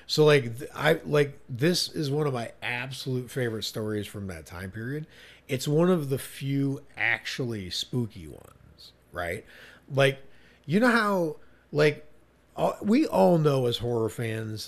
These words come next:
that, like, the ones who still are capable of being scared, not the ones who pretend like nothing ever scares me and that's boring, but, like, the ones who still are imagined enough to, like, engage with the movie enough where it might give them a jump or something, right? Like,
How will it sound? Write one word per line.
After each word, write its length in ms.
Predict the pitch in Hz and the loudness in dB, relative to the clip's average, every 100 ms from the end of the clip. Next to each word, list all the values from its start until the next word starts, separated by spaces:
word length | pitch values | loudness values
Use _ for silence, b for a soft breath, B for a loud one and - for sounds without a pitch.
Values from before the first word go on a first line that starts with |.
| 123 | -8
that, 200 | 113 113 | -8 -8
like, 240 | 107 107 113 | -8 -8 0
the 100 | 135 | 4
ones 240 | 175 170 | 4 4
who 80 | 143 | 0
still 400 | - - 135 131 | -2 0 0 2
are 160 | 113 110 | 0 -2
capable 280 | 127 104 98 | -2 -4 -4
of 40 | |
being 140 | 95 | -8
scared, 240 | 90 95 90 | -8 -8 -8
not 160 | 92 | -10
the 40 | 98 | -10
ones 160 | 92 | -12
who 60 | 92 | -14
pretend 420 | 80 90 98 87 | -16 -14 -12 -12
like 220 | 82 85 | -12 -14
nothing 260 | 92 85 90 | -14 -16 -16
ever 140 | 85 92 | -14 -14
scares 280 | - 82 80 | -14 -14 -14
me 120 | 80 | -16
and 160 | 82 85 | -16 -16
that's 160 | 82 | -16
boring, 340 | 87 85 80 80 | -14 -14 -14 -14
but, 180 | 90 - b b b | -14 -16 b b b
like, 240 | 131 131 127 | -2 0 6
the 100 | 143 | 8
ones 200 | 156 147 | 8 6
who 100 | 143 | 0
still 340 | - 160 147 | 0 4 4
are 180 | 131 127 | 4 0
imagined 500 | 117 107 113 110 113 | 0 -2 -2 -2 -4
enough 200 | 107 95 | -6 -8
to, 100 | - | -6
like, 140 | 104 104 | -6 -4
engage 380 | 107 104 101 107 | -4 -4 -4 -6
with 100 | 101 | -6
the 60 | |
movie 240 | 101 104 104 | -6 -6 -6
enough 260 | 98 87 | -8 -10
where 140 | 101 95 | -10 -10
it 100 | 92 | -10
might 180 | 90 | -12
give 160 | 92 101 | -10 -8
them 120 | 101 | -8
a 60 | 90 | -10
jump 340 | 95 98 110 | -10 -10 -8
or 60 | 120 | -6
something, 300 | 139 143 151 | -6 -8 -8
right? 240 | 131 151 - B B - | -8 -8 -10 B B -2
Like, 320 | 143 147 - | 2 2 -2